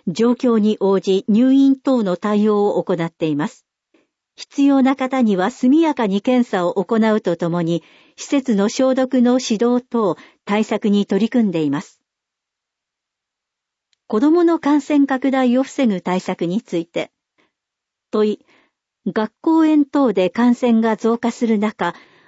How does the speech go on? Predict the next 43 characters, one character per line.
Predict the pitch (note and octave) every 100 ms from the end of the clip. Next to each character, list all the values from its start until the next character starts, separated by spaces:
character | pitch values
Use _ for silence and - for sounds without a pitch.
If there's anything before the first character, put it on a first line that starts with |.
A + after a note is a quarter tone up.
| _ _ _
子 | - G3+
ど | D4+
も | D#4+ D#4+
を |
守 | D4 D4 D4+ D4
る | B3+
に | G3+
は | F3+ G3 - -
検 | - D#4+ F4+
査 | D4
に | A#3 G3
よ | F#3
る | G3
感 | C4 C4+ C#4
染 | D4 C#4+
者 | C#4+ A3+
の | G#3
早 | A#3 D4 C#4
期 | - A3
発 | A3 G#3+ -
見 | C#4+ C4+
等 | C#4 C4
が | F#3+ A3+
必 | - - G3
要 | F3+ E3+
で | F3
す。 | - _ _ _ _ _ _ _ -
そ | - B3
こ | A#3+
で | A#3+ A#3 - - -
学 | G3+ A3+ -
校 | E4 D#4+
園 | E4 D#4
等 | - D#4+ B3
に | G3+
お | G#3+
い | F#3+
て | - E3 D#3+ _ _ -
定 | A3+ A#3
期 | A3+
検 | G#3 G#3+ F#3+
査 | F3
や | D#3 D#3+